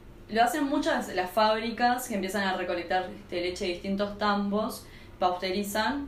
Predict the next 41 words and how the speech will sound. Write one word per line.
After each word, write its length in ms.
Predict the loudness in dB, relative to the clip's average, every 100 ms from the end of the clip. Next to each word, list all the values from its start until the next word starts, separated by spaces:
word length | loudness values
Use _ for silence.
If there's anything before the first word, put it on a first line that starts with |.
| -2
para 140 | 0
matar 300 | 2 2 2
todo, 260 | 2 0 0
pero 140 | 2
ahí 120 | 2 4
matan 320 | 4 2 2
lo 120 | 2
bueno, 240 | 4 2
lo 160 | 2 2
malo 440 | 4 2 4 2
y 60 | 2
agregan 480 | 2 2 2 2 0
químico 480 | 0 2 2 2 2
y 80 |
agregan 340 | 2 2 0 0
muchas 280 | -2 -2 -2
cosas 440 | -2 -2 -4 -6 -6
para 180 | -6
que 80 | -6
se 100 | -6
pueda 160 | 0 0
hacer 180 | 2 -2
el 100 | -2
queso. 260 | -4 -6 -10 -14 -18 -18 -18 -18 -18 -18 -18 -18 -18 -18 -14 -8
Hasta 180 | -4
le 120 | -2 -2
agregan 320 | -2 -2 0
calcio. 420 | 0 0 -2 -8 -12 -16 -16 -16 -16 -16 -16 -16 -16 -16 -16 -16 -6
Por 100 | -2
ejemplo, 240 | 0 0 2
el 60 |
otro 160 | 2 4
día 260 | 4 4 2
te-, 140 | -4 -4
tuve 280 | 2 4 4
una, 640 | 2 2 2 0 0 -6 -10 -10
un, 800 | -2 0 0 -2 -4 -4 -6 -8 -12 -16 -8
un 140 | -2 0
taller 340 | 0 2 2
de 140 | 0
quesos 520 | -2 -4 -4 -4 -4